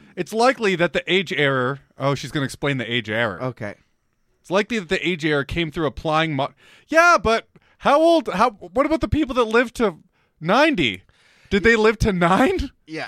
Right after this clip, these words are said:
Speaker 1: <laughs> You know what I mean?
Speaker 2: Well,
Speaker 1: You have
Speaker 2: finish,
Speaker 1: to apply it across the
Speaker 2: finish
Speaker 1: board.
Speaker 2: reading it, and then we'll
Speaker 1: Is it likely that the age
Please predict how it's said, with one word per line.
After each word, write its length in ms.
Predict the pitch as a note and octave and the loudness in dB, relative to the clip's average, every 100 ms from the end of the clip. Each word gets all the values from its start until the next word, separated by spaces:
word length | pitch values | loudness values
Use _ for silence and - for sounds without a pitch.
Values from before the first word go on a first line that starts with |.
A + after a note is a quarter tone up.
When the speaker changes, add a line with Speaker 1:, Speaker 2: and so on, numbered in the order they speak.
| A#3+ | -8
Speaker 1:
<laughs> 40 | A3+ | -2
You 120 | - | 2
know 100 | C4 | 2
what 100 | C#4 | 4
I 20 | |
mean? 160 | F#4+ E4+ | 0 0
Speaker 2:
Well, 80 | A3+ | -2
Speaker 1:
You 80 | A#3+ | 0
have 40 | |
Speaker 2:
finish, 260 | B3+ D4+ - | 2 4 4
Speaker 1:
to 80 | |
apply 360 | G#4 - G#3+ B3+ | 2 2 0 0
it 60 | G3+ | -2
across 300 | - F#3+ F#3 | -2 -2 -2
the 60 | E3 | -4
Speaker 2:
finish 160 | F#3 | 0
Speaker 1:
board. 140 | A3+ A#3+ | 2 2
Speaker 2:
reading 220 | A#3+ A3+ | -2 -4
it, 140 | A3+ E3+ | -6 -6
and 100 | F3 | -8
then 140 | F3+ | -4
we'll 120 | F3 - _ | -6 -6 _
Speaker 1:
Is 140 | F#3 F#3+ | -6 -4
it 100 | F#3+ | -2
likely 360 | G#3 A#3 B3+ A#3+ | 0 -2 -4 -4
that 140 | G#3+ | -4
the 160 | G#3 D#3 | -2 -2
age 220 | F#3+ | -2